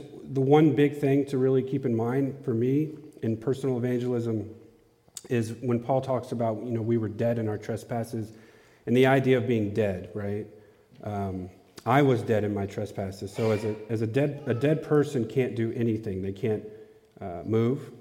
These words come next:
They can't get themselves up off the ground. They can't bring themselves back to consciousness, right? And so in the same spiritual sense, when we're talking to people,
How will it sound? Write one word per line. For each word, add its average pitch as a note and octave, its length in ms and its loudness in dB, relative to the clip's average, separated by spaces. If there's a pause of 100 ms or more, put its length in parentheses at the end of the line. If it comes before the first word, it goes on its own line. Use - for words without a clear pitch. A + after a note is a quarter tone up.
They - 100 -8
can't - 440 -8
get A#2+ 140 -8
themselves G#2+ 420 -4
up G#2 180 -6
off G#2+ 140 -4
the A2 80 -8
ground. A2 340 -4
They G2+ 100 -4
can't G#2 300 -4 (400)
bring A2+ 220 2
themselves G#2+ 360 -4
back G#2 260 -8
to G2 80 -8 (240)
consciousness, - 720 -12
right? G2+ 240 -8 (420)
And A#2 100 -4
so C#3+ 140 2
in C3 60 6
the B2 80 4
same C#3 280 2
spiritual D3 540 0
sense, A#2+ 300 -2
when A#2+ 100 0
we're C3+ 120 2
talking C#3+ 500 -2
to C3 120 -6
people, G#2 560 -4